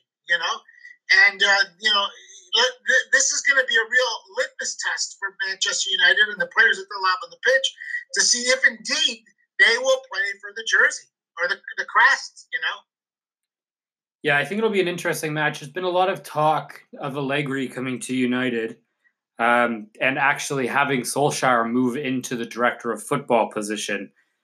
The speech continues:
Speaker 2: Uh, so he, as to appease the fans, from what it, it sounds like. Um,
Speaker 1: Well, I, I, I've also heard that there's some real internal grumblings. I, I actually don't think Max-, Massimo Allegri is the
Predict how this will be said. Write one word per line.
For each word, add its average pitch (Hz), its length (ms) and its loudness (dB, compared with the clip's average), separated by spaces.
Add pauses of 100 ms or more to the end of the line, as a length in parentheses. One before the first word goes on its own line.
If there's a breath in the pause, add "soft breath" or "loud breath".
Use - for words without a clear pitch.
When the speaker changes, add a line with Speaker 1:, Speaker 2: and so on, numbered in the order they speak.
(240)
Speaker 2:
Uh, 110 240 0
so 107 260 0
he, 104 160 -6 (560)
as 151 200 4
to 156 160 6
appease 147 440 4
the 127 100 0
fans, 110 560 2
from 104 260 -2
what 110 240 4 (200)
it, 131 200 -8
it - 220 -8
sounds 101 460 -2
like. 101 320 -8 (640)
Um, 117 360 2
Speaker 1:
Well, - 120 4
I, 453 100 6 (480)
I, - 20 6
I've 508 80 0
also 508 280 2
heard 240 180 0
that 214 120 0
there's 208 200 -4
some 208 180 -6
real 233 300 4
internal 226 480 -2
grumblings. 170 460 0 (120)
I, 233 200 8
I - 80 12 (100)
actually - 260 2
don't - 240 -2
think - 200 -8
Max-, - 260 4 (100)
Massimo 214 360 2 (100)
Allegri 202 360 0 (140)
is - 140 0
the - 140 -2